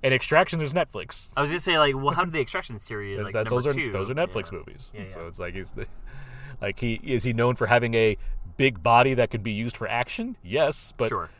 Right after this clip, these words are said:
Speaker 1: who's seeing those movies with him in them?
Speaker 2: Yeah, that's
Speaker 1: Men
Speaker 2: a
Speaker 1: in
Speaker 2: good
Speaker 1: Black
Speaker 2: point.
Speaker 1: flopped. Black
Speaker 2: Men in Black
Speaker 1: Hat
Speaker 2: International,
Speaker 1: flops.
Speaker 2: please.
Speaker 1: <laughs>
Speaker 2: Yeah. Yeah. I, it,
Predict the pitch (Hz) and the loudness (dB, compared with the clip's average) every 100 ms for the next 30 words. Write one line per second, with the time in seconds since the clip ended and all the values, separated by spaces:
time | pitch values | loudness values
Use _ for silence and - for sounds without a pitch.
0 | - 135 147 - 147 139 139 147 123 - | -8 -4 -2 0 2 4 6 6 4 -4
1 | - 92 82 82 71 64 - - - 233 | -8 -10 -8 -10 -12 -16 -18 -20 -12 -2
2 | 196 123 - 113 113 120 113 127 - - | 0 -2 -6 -4 -2 2 4 4 2 2
3 | 110 135 - - - - - - - 113 | 2 2 -2 -10 -10 -18 -18 -12 0 2
4 | 131 123 139 123 120 135 139 123 101 - | 4 6 6 6 6 8 6 4 -4 -4
5 | 95 98 101 220 202 143 185 - - - | -6 -8 -8 -6 -2 2 2 0 -12 -8
6 | - - - - - - - - - - | -8 -8 -12 -20 -20 -18 -20 -20 -20 -20
7 | - - - - - - - - - - | -20 -20 -20 -20 -20 -20 -20 -20 -20 -20
8 | - - - - - 208 240 233 - - | -20 -20 -20 -20 -10 -6 -6 -6 -12 -20
9 | - - - 214 247 - | -20 -20 -12 -8 -8 -8